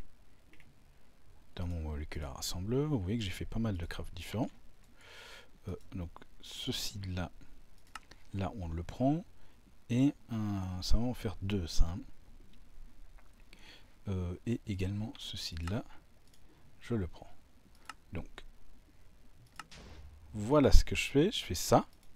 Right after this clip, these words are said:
Et ça. Voilà. Et donc, je fais ça. Et ceci. Voilà.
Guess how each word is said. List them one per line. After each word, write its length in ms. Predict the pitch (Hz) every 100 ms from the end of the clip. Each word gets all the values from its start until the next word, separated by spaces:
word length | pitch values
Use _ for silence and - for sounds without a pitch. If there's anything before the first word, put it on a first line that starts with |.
| - - - - - - - - - - - - -
Et 180 | 135 - - - - - -
ça. 340 | - - - - - - - - - - - - - - - - - - - -
Voilà. 320 | 76 92 - - - - - - - - - - -
Et 120 | - 117
donc, 280 | 110 85 - -
je 120 | - 101
fais 220 | - 78
ça. 440 | - - - - - - - - - - - - - - - - - -
Et 140 | 107 - - -
ceci. 720 | - - 110 - - - - - - - - - - - - - - - - - - -
Voilà. 1160 | 87 87 113 143 165 180 180 117 104 135 143